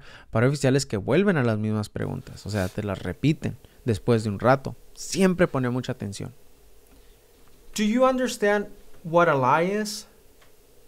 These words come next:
Speaker 2: What is a lie?
Speaker 1: ¿Entiendes qué es una mentira? Yes. Y luego te dice, "¿Qué es una mentira?". Y le dices, "Una mentira is not the truth." It's not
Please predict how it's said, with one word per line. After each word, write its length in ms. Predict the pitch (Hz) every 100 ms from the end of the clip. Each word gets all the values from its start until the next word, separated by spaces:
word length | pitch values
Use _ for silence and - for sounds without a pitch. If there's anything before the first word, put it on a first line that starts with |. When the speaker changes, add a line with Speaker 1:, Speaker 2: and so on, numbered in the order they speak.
| _ _ - - _ -
Speaker 2:
What 200 | 160 180
is 280 | 190 180 -
a 60 | 151
lie? 320 | 131 117 110
Speaker 1:
¿Entiendes 640 | 135 135 147 165 165 170 -
qué 100 | 156
es 120 | 151
una 140 | 147
mentira? 560 | 131 120 147 165 170 - - - -
Yes. 560 | 107 110 92 - - - - - _
Y 80 | 101
luego 180 | 98 113
te 80 | 127
dice, 200 | 123 110
"¿Qué 140 | 123
es 140 | 120
una 200 | 131 127
mentira?". 540 | 123 120 123 160 160 190 -
Y 120 | 120 98
le 140 | 95
dices, 480 | 98 101 135 139 - - - -
"Una 240 | 107 120
mentira 560 | 143 147 135 135 139 - -
is 240 | 104 -
not 280 | 107 95 - -
the 100 | 110
truth." 400 | - - 135 117 - - - - _ -
It's 280 | 104 - 110
not 320 | 104 110